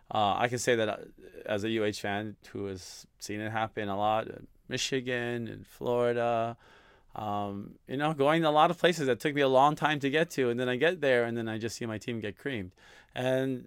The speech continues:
that's just not easy for some people. Not everybody would be able to do that. And Hawaii football fans, right, we can do that. We do those things.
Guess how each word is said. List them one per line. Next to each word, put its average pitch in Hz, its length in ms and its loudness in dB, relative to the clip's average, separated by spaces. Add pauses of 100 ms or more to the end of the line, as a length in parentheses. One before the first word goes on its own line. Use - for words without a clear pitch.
(100)
that's 175 200 6
just 226 120 0
not 202 140 2
easy 202 220 2
for 135 160 0
some 113 160 -2
people. 104 160 -4
Not 160 180 4
everybody 202 260 4
would 175 120 4
be 151 60 0
able 151 140 2
to 131 60 0
do 135 180 -6
that. 98 260 -4
And 101 200 -6
Hawaii 147 280 -2
football 156 280 -2
fans, 113 240 -6
right, 143 220 -2
we 147 140 -2
can 147 160 -4
do 139 140 -4
that. 98 160 -6
We 139 120 0
do 147 200 -2
those 127 220 -4
things. - 360 -18